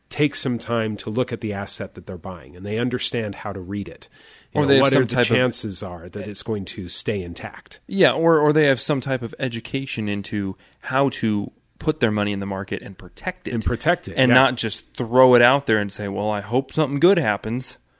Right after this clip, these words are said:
Speaker 1: Exactly.
Speaker 2: 'Cause that's crazy.
Speaker 1: Yeah, and Nigel and I were talking about a couple of strategies that, you know, most people probably couldn't use, not because it's not available to them, because they don't know what they're doing and how to do it.
Speaker 2: Mm-hmm.
Speaker 1: All right?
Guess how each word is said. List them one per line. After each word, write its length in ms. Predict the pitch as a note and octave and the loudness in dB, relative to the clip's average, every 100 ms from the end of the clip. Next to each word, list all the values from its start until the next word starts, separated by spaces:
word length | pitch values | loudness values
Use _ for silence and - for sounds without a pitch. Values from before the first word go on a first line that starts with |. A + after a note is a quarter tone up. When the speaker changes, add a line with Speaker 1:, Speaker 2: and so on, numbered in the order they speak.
| - | -6
Speaker 1:
Exactly. 600 | B2 A2 B2+ B2 - A2 | -4 2 2 2 -2 -4
Speaker 2:
'Cause 100 | - | 2
that's 220 | C3 - | 2 2
crazy. 400 | - G#2 F2+ - | 2 2 0 0
Speaker 1:
Yeah, 200 | B2+ G#2+ | 0 2
and 340 | G#2+ C#3 B2+ B2+ | 2 2 4 4
Nigel 420 | C#3+ D#3+ B2+ C#3 | 6 6 4 2
and 80 | B2+ | 4
I 100 | B2 | 2
were 100 | A#2 | 2
talking 380 | A#2 A#2+ - A#2 | 0 -4 -4 -4
about 220 | A#2 G#2+ | -2 -2
a 20 | |
couple 260 | G2 B2+ A2+ | -4 -6 -4
of 140 | G2 | -6
strategies 680 | - A2 F#2+ F2+ F#2+ F#2 F#2 | -4 -4 -6 -8 -8 -8 -8
that, 180 | - G2+ - | -8 -10 -10
you 120 | B2 | -8
know, 100 | G2+ | -4
most 300 | G#2 A#2+ - | -4 -4 -4
people 280 | A#2+ A2+ A2 | -8 -6 -8
probably 400 | G#2 A2+ G2 G#2 | -6 -8 -6 -8
couldn't 220 | - A2 | -6 -8
use, 300 | G2 B2+ B2 - - _ _ - | -4 -2 -4 -8 -20 _ _ 0
not 220 | D#3+ F3+ | 0 0
because 380 | F#3 D#3 C3+ - | 0 0 0 -2
it's 200 | A#2 C3+ | -6 -2
not 240 | C3+ B2 - | 0 -2 -8
available 500 | G#2+ A2 D3+ A#2 F2 | -6 -2 -2 -2 -6
to 160 | - | -10
them, 180 | D#2+ B2 - _ A#2 | -10 -12 -14 _ -8
because 360 | B2 C3+ B2 | -4 -2 -4
they 120 | - B2 | -4 0
don't 240 | C#3 C3 | 0 0
know 120 | B2+ | -2
what 180 | A#2+ A#2+ | -4 -4
they're 120 | G2+ | -8
doing 560 | F#2+ D#2 A#2+ C3+ G2+ F#2 | -10 -6 -2 -2 -2 -4
and 80 | F2+ | -6
how 140 | G#2 | -6
to 100 | G2+ | -6
do 260 | F2+ G2+ C3+ | -6 -6 -6
it. 240 | G#2 - - | -8 -12 -12
Speaker 2:
Mm-hmm. 260 | A2 G#2+ A2+ - _ - | -10 -8 -8 -12 _ -12
Speaker 1:
All 60 | G2 | -8
right? 340 | F#2 G#2 B2 | -4 -2 -4